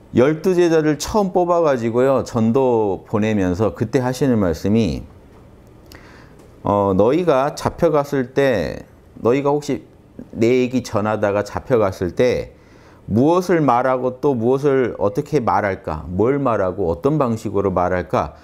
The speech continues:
조금 더 걱정하지 말라." 이게 지금 성경 막 시작해서 얼마 안 돼요. 제자들 뽑아서 기본 교리 가르쳐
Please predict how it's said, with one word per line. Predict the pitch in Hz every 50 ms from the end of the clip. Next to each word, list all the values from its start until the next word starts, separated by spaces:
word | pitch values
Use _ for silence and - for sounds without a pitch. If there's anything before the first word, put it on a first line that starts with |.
| - - - - _
조금 | - - 143 139 170 180 160
더 | 156
걱정하지 | 120 123 107 - - 127 120 110 95 98
말라." | 92 90 85 80 76 71 73 - - - - - - - - - - -
이게 | - 120 147 156 151 135
지금 | 139 139 139 147 143 135
성경 | 135 185 185 185 175 165 156 147 131 123
막 | 123 127 -
시작해서 | - - - 165 160 156 147 139 139 120
얼마 | 107 113 123 123 107
안 | 101 104 110
돼요. | 120 117 110 120 123 110 90
제자들 | - - 135 139 147 135 131 123 120 120
뽑아서 | 135 139 139 143 131 127 135 160 156 120 87 78 76 - - - - - - - -
기본 | - 123 120 135 143 139 131 127 120 - - - _ - - - - - - - - - - -
교리 | 143 139 127 131 127 127 127 120
가르쳐 | - 113 107 117 117 - - 127